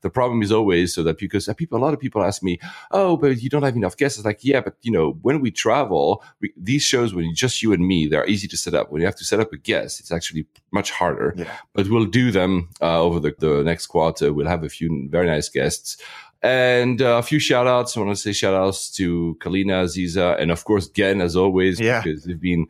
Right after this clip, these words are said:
Speaker 1: sending, uh, of course, that the show is great. They've been listening to the show. Gen is feeding me stories as, as always. I promise you, Gen will cover, uh, P V Gs or Shanghai Airport, uh,
Speaker 2: Yes,
Speaker 1: very soon.
Speaker 2: I'm
Speaker 1: I
Speaker 2: go-,
Speaker 1: think
Speaker 2: I'm
Speaker 1: you
Speaker 2: going
Speaker 1: might
Speaker 2: there
Speaker 1: be
Speaker 2: in
Speaker 1: going.
Speaker 2: April, so looking forward to that.
Speaker 1: Yeah, I'll introduce you to Gen because you,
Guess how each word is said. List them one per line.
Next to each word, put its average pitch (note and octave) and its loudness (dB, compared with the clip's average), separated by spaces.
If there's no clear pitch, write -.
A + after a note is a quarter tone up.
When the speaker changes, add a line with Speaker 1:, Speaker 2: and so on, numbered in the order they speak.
Speaker 1:
sending, F#2 2
uh, - 0
of - -6
course, D#2+ 0
that D2+ -2
the D#2+ -6
show E2 0
is C#2+ 0
great. F#2 2
They've D#2 -2
been C#2+ -4
listening E2+ 0
to - -14
the C2 -8
show. E2 0
Gen E2+ -2
is D#2 -4
feeding G2+ 0
me F2+ 2
stories E2 0
as, D2 -10
as D#2+ -4
always. D#2 2
I - -6
promise A2+ -2
you, E2+ -4
Gen F2 2
will D#2+ 0
cover, D#2 -2
uh, C2+ -2
P - -6
V E2 0
Gs D#2+ -2
or D2+ -4
Shanghai D#2+ -2
Airport, D2 -2
uh, F#2 -4
Speaker 2:
Yes, B2+ 0
Speaker 1:
very D2+ 2
soon. F#2 -6
Speaker 2:
I'm C3 0
Speaker 1:
I D3 2
Speaker 2:
go-, - 0
Speaker 1:
think B2+ 0
Speaker 2:
I'm C#3 -2
Speaker 1:
you - 2
Speaker 2:
going D3+ 2
Speaker 1:
might - -2
Speaker 2:
there D3 2
Speaker 1:
be C#3 -2
Speaker 2:
in C#3 2
Speaker 1:
going. D#3+ 2
Speaker 2:
April, G#2+ 0
so G#2+ -4
looking G#2+ -6
forward G#2+ -8
to E2+ -14
that. C#2+ -8
Speaker 1:
Yeah, D2 -2
I'll G#2+ 0
introduce B2 -2
you - -16
to C#2+ -14
Gen E2 2
because - -10
you, C2+ -6